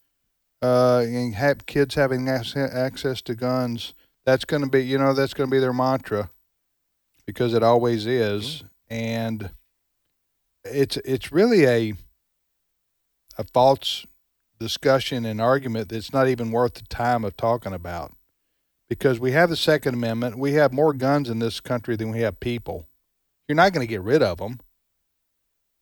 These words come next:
Speaker 1: And, and, uh, we, we, uh, as I said, we have a constitutional right to keep and bear arms. So why are we even talking about, except that you want to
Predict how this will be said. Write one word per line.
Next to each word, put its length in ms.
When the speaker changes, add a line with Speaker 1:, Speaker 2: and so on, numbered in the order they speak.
Speaker 1:
And, 220
and, 380
uh, 140
we, 160
we, 180
uh, 220
as 180
I 60
said, 240
we 80
have 100
a 60
constitutional 760
right 320
to 220
keep 220
and 120
bear 240
arms. 400
So 240
why 140
are 100
we 200
even 160
talking 440
about, 360
except 400
that 180
you 100
want 300
to 400